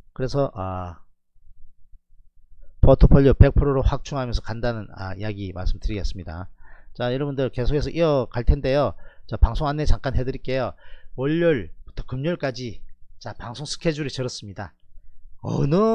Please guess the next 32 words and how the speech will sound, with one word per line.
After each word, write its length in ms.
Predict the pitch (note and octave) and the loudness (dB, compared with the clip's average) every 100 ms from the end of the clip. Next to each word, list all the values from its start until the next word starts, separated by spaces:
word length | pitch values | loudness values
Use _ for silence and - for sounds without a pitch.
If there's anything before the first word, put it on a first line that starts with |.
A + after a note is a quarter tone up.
| A3+ - - - - - - - - | -2 -6 -16 -16 -16 -16 -18 -14 -12
어느 360 | - C3+ E3 | -6 -2 -2
정신 320 | G3 C#3 C3 E3 | 2 2 2 -4
나간 220 | D#3+ E3 | -4 -2
사람이 320 | D#3 C#3 A2 | -2 -4 -6
무료로 420 | G#2 A2 C#3 F#3 | -8 -2 0 0
저렇게 300 | D3+ D3+ - | -2 -2 0
방송 300 | - A2 A#2+ | 0 -2 -6
많이 200 | A2+ A#2 | -4 -4
한단 240 | A#2 B2 A#2 | -4 -4 -4
말입니까? 540 | G2 F2+ - A2 F2 - - - - | -6 -8 -8 -10 -10 -16 -18 -16 -10
아침에 600 | - - - F3 B2 F2 - | -8 -6 -4 -2 -4 -6 -6
오전 380 | A2 C3+ F3 | -4 -2 -2
여덟 200 | E3 F3+ | -2 -2
시 100 | D#3 | -2
사십 240 | - A2+ C3+ | -2 -4 -8
분부터 420 | D#3+ - A2+ F2 - - - - | -12 -8 -10 -10 -12 -14 -16 -10
아홉 240 | - F3+ C#3+ | -2 0 8
시 100 | - | 10
사십 260 | - - | 10 6
분까지 300 | D3 B2+ A2 | -6 -6 -4
아침 360 | G2+ C3+ - G3 | -2 -2 -2 0
한 120 | F#3 | 2
시간이 240 | F#3 F#3+ C3 | 2 0 2
얼마 180 | D3+ | 0
중요한 300 | G3 E3 D#3 | 0 -2 -4
줄 100 | D3 | -2
아세요? 300 | A#2 C#3+ D#3 - - | -2 -2 -2 -8 -12
무료로 400 | A#2+ B2+ D#3 D3+ | -6 2 2 6
잡아드립니다. 760 | - C#3 A#2 A2 G2 G2+ G#2 - - - - - - | 6 4 0 -4 -6 -8 -8 -12 -18 -18 -20 -20 -2
같이 300 | - - - | 0 2 2
하고 140 | C3+ | 2
있어요. 380 | F#2+ - A2 F2 | -4 -6 -6 -6